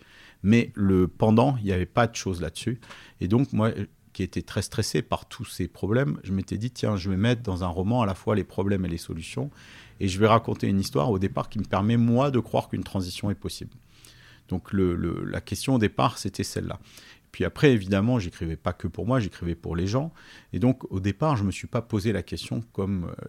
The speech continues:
les nouveaux récits comme étant un truc, euh, général. Moi, c'était une question qui était viscérale pour moi, et ça, c'était aussi mon angle de mathématicien, c'était de me dire, « Suis-je capable de raconter une histoire qui, si elle devenait vraie, euh, permettrait de résoudre, euh,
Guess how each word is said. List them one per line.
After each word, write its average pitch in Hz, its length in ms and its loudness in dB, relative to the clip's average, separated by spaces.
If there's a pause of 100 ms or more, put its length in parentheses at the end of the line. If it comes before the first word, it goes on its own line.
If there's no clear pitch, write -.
les 98 220 -6
nouveaux 98 300 2
récits 98 340 -2
comme 90 220 -2
étant 90 280 -4
un 85 80 -2
truc, - 340 -8
euh, 85 120 -4
général. 104 500 2 (480)
Moi, 98 100 0
c'était 98 300 -2
une 95 80 2
question 98 320 -4
qui - 100 -8
était 90 160 -2
viscérale 98 540 -2
pour 95 140 -2
moi, 113 240 2
et 82 40 -4
ça, - 140 -6
c'était - 180 -8
aussi 92 360 -2
mon 95 260 2
angle 101 220 0
de 87 80 -4
mathématicien, 87 760 -4
c'était - 300 -8
de 90 40 -4
me 90 80 -4
dire, « 123 200 -4 (320)
Suis-je - 320 -2
capable 135 360 2
de 117 80 2
raconter 101 400 0
une 95 140 2
histoire 113 560 -4 (160)
qui, 107 160 -10
si - 360 0
elle 104 260 4 (100)
devenait 92 400 2
vraie, 101 320 2 (460)
euh, 87 480 2 (140)
permettrait 104 440 4
de 117 100 2
résoudre, 95 520 0
euh, 90 280 -4